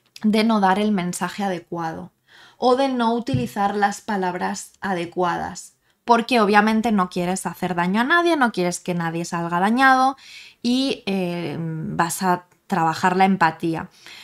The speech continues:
Mm, yo creo que tus miedos simplemente con este caballero de copas es, eh,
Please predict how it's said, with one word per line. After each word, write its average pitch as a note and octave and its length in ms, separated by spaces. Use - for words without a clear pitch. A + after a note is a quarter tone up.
Mm, G3+ 280
yo A3 160
creo A#3+ 160
que A#3 100
tus F#3+ 240
miedos C#4 360
simplemente A#3 760
con F#3+ 220
este F#3+ 240
caballero F#3 340
de F3 120
copas G#3 420
es, A3 280
eh, F#3 420